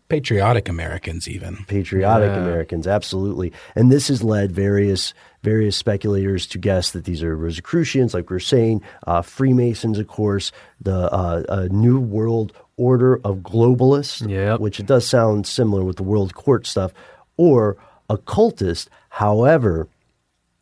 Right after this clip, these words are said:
Speaker 2: we have on this show, thanks to you, Noel, uh, we have proof that at least the person responsible for constructing the Guidestones took great exception to this, 'cause we actually have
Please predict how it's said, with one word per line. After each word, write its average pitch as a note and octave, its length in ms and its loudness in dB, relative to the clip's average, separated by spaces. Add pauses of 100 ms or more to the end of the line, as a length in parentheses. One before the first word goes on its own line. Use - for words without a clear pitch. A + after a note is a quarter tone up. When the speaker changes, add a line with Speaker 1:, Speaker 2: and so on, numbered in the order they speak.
(240)
Speaker 2:
we C3 260 0
have G2+ 420 0
on F#2 220 -2
this A#2+ 180 2
show, F2 480 -4 (160)
thanks B2+ 240 2
to - 80 -8
you, C3+ 180 0
Noel, D#2+ 320 -4 (300)
uh, E2+ 120 -2 (240)
we A#2+ 260 2
have F#2 280 0 (160)
proof A#2+ 480 0 (300)
that F#2+ 440 0 (1120)
at C3 180 2
least C#3+ 500 0 (180)
the A#2+ 140 4
person D#3 520 2
responsible A2 920 0
for G2 160 -8
constructing G2 600 -4
the F2+ 80 -2
Guidestones F2 840 -2 (260)
took G#2 280 -2
great B2+ 320 4
exception A#2 600 0
to E2+ 100 -8
this, - 380 -12 (360)
'cause F#2 160 -6
we D3+ 220 2
actually A2 380 0
have G2 420 0